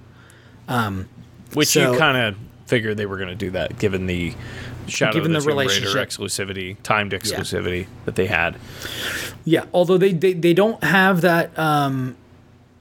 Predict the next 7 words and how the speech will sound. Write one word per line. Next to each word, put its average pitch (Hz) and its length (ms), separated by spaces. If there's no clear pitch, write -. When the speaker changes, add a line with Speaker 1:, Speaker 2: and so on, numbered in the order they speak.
Speaker 1:
that 143 440
relationship 151 600
with, - 280
with, 123 380
um, 110 380
uh, 123 200
Eidos, 170 640